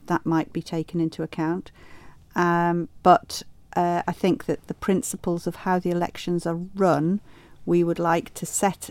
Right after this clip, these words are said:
something in motion that would be a direction of travel, not perhaps to be all implemented in the next election, but possibly the election after that. So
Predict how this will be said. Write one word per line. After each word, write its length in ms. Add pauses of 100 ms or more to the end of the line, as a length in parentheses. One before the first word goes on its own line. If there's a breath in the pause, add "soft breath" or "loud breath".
(120)
something 760
in 340
motion 440
that 120
would 200
be 120
a 60
direction 500
of 120
travel, 380 (360 loud breath)
not 300
perhaps 640 (120)
to 120
be 240 (140)
all 240
implemented 640
in 100
the 100
next 300
election, 400
but 160
possibly 460
the 120
election 360
after 220
that. 340
So 360